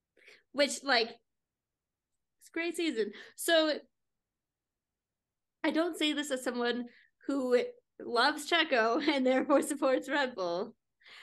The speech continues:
I think that Red Bull being really dominant could make for a really interesting midfield.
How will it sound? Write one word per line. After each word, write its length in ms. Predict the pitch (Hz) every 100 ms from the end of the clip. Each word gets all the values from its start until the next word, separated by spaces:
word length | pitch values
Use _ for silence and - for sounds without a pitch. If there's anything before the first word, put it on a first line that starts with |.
| - - _ _ _ _ _ _ -
I 320 | 269 320 320 -
think 300 | 254 233 - _ -
that 380 | 220 196 - - _ _ _ _ _ _ _ -
Red 240 | 262 254 247
Bull 160 | 277
being 300 | 254 247 240
really 200 | 240 226
dominant 420 | 226 185 277 349 -
could 220 | - 240
make 220 | 247 247 247
for 120 | 233
a 60 |
really 220 | 214 220 147
interesting 600 | 226 - - 180 185 - _ _ _ -
midfield. 460 | 175 131 - -